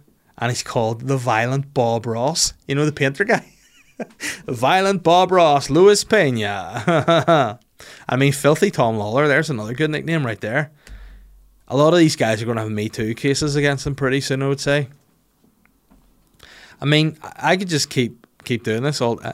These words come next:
here's a great nickname, Useless Ulysses Gomez. <laughs> What have you got?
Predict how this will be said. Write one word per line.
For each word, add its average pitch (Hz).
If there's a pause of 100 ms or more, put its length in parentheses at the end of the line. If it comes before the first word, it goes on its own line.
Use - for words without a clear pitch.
(100)
here's 143
a 139
great 143
nickname, 143 (400)
Useless 139
Ulysses 127
Gomez. 165 (380)
<laughs> 143 (540)
What 135
have 127
you 127
got? 147